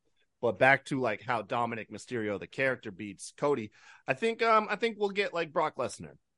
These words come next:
I think he'll come out. I, so there's many ways you're gonna, you, that Brock Lesnar could be incorporated in this match, and this is probably a less likelier one, but it's the one I'm gonna go with. There's a ref bump. Brock comes out.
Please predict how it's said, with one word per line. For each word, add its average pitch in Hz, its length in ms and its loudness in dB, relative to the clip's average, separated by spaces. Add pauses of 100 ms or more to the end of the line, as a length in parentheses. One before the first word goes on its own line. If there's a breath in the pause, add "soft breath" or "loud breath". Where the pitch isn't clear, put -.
I 120 60 -8
think 175 160 0
he'll 156 140 0
come 127 200 -2
out. 110 220 -6 (880)
I, 127 280 4 (180)
so 139 180 -2
there's 139 160 0
many 208 220 4
ways 151 340 6
you're 127 140 -4
gonna, 131 160 -2
you, 131 220 -2
that 117 260 -4 (100)
Brock 135 240 2
Lesnar 117 340 -2
could 113 140 -6
be 107 140 -6
incorporated 104 640 -4
in 98 40 -10
this 92 200 -10
match, 107 280 -6
and 107 80 -10
this 117 140 -8
is 110 80 -16
probably 123 460 -4
a 95 80 -6
less 110 320 -6
likelier 117 480 -6
one, 127 240 -2 (500 soft breath)
but 104 60 -2
it's 95 100 -8
the 107 80 -12
one 110 160 -6
I'm 107 100 -8
gonna 95 140 -12
go 110 220 -8
with. 110 240 -6 (420)
There's 110 160 -2
a 101 80 -6
ref 135 320 -2
bump. 139 280 0 (300)
Brock 131 280 0
comes 120 320 -2
out. 113 240 0